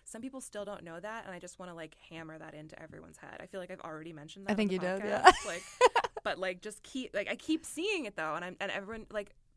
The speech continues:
Speaker 1: like, friends of mine, I'm just like, "No, you can't use oil. Oil th-, and condoms don't
Speaker 2: Breaks
Speaker 1: work."
Speaker 2: it down or
Speaker 1: Use
Speaker 2: whatever.
Speaker 1: a water-based lubricant,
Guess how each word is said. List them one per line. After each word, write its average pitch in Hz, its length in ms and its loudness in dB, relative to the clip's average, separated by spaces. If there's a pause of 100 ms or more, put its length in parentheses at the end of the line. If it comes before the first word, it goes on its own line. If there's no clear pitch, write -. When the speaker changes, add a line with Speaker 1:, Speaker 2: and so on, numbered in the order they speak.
(160)
Speaker 1:
like, 220 140 -6 (160)
friends 392 280 0
of 359 60 -2
mine, 226 160 0
I'm 208 80 -4
just 233 140 -6
like, 254 100 -2
"No, 285 240 0
you 302 140 2
can't 349 340 -2
use 302 260 2
oil. 392 440 4 (260)
Oil 339 480 6
th-, 247 100 2
and - 140 2
condoms 320 380 0
don't 262 160 2
Speaker 2:
Breaks 196 240 4
Speaker 1:
work." 202 80 0
Speaker 2:
it 180 80 2
down 180 320 2
or 185 80 0
Speaker 1:
Use - 100 2
Speaker 2:
whatever. 214 240 6
Speaker 1:
a 214 60 6
water-based 202 1000 -2 (140)
lubricant, 156 480 -12